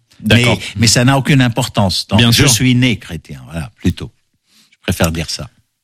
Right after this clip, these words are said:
Speaker 1: Oui, vous faites partie de, d'une communauté, euh, parmi toutes les communautés qui vivent en, au Liban, euh, depuis, euh, un peu le début de l'histoire du, du pays. Il y a plein de communi-, de communautés, de confessions différentes, et vous faites, faites
Speaker 2: Notre
Speaker 1: partie de celle-ci.
Speaker 2: drame,
Speaker 1: Hmm.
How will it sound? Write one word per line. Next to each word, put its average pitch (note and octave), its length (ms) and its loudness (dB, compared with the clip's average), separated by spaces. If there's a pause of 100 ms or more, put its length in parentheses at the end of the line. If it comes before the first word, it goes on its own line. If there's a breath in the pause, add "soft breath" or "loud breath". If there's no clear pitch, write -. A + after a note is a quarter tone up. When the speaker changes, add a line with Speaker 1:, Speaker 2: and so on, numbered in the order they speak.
(160)
Speaker 1:
Oui, B2+ 60 6
vous B2 80 6
faites A2 200 2
partie G#2+ 340 0
de, A2 280 4
d'une G2+ 260 0
communauté, A2+ 760 2
euh, F#2+ 280 0
parmi G2 400 -2
toutes - 200 -10
les G#2+ 80 2
communautés A2 600 2
qui - 160 -8
vivent G#2+ 320 -2
en, F#2+ 340 0
au F#2+ 120 -2
Liban, G#2+ 520 2
euh, F#2+ 80 2
depuis, G2 440 0
euh, F2 480 -4 (240 loud breath)
un G2 240 2
peu A#2 120 0
le A2 80 2
début A2+ 240 0
de A#2 60 -4
l'histoire B2 420 0
du, A2+ 180 0
du A2 160 -4
pays. A2+ 300 0
Il C3 40 2
y A#2+ 60 2
a F2+ 60 0
plein A2+ 220 0
de G#2+ 80 0
communi-, G2+ 420 4 (220)
de F#2+ 260 -6
communautés, G2 500 2
de G#2 80 -2
confessions G#2+ 560 0
différentes, G2+ 640 -4
et E2 180 -8
vous F#2+ 180 -8
faites, G#2 120 0
faites F2+ 120 -4
Speaker 2:
Notre A#2+ 260 2
Speaker 1:
partie A2 180 2
de A2 60 0
celle-ci. G#2+ 180 2
Speaker 2:
drame, A#2+ 220 2 (120)
Speaker 1:
Hmm. F2 200 -10